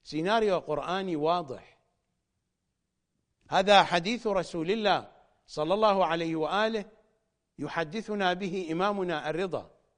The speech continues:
ومر علينا قبل قليل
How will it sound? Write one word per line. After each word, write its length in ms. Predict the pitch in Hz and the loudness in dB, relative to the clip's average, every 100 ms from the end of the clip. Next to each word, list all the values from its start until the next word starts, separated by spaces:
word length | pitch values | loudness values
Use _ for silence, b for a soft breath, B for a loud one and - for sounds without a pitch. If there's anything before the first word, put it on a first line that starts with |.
| _ _ _ _ _ _ _ _ - | _ _ _ _ _ _ _ _ -8
ومر 340 | 139 185 233 | 0 4 6
علينا 520 | 220 180 208 233 220 196 | 6 6 4 2 2 0
قبل 360 | 190 175 170 | 0 0 0
قليل 640 | 165 180 208 220 196 151 | 0 -2 0 0 -2 -2